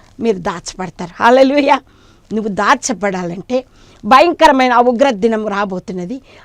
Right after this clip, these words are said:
ఆ ఉగ్రత దినాన్ని నువ్వు తప్పించుకోవాలంటే ఈ దినాన్నే ప్రభు దగ్గరికి రా, ఆయన సన్నిధిని వెతుకు, ఆయన ప్రసన్నతను చూడు, అద్భుత కార్యం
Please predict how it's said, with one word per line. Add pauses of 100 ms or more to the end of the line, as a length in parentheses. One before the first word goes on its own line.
ఆ
ఉగ్రత
దినాన్ని
నువ్వు
తప్పించుకోవాలంటే (500)
ఈ
దినాన్నే
ప్రభు
దగ్గరికి
రా, (640)
ఆయన
సన్నిధిని
వెతుకు, (360)
ఆయన
ప్రసన్నతను (160)
చూడు, (460)
అద్భుత
కార్యం